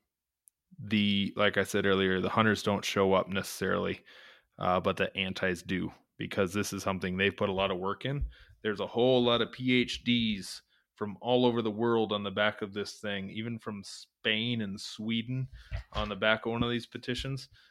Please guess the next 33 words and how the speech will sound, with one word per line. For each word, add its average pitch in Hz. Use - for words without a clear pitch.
uh, 101
and 107
only, 110
like, 104
two 117
or 110
three 107
of 101
them 101
are 95
from 98
Colorado. 98
So -
you 110
have 98
people 98
from 101
around 98
the 98
world 95
telling 104
you 117
as 120
a 117
Coloradan 107
how 113
you 107
should 104
be, 95
uh, 101
enjoying 101
the 104
wildlife. 104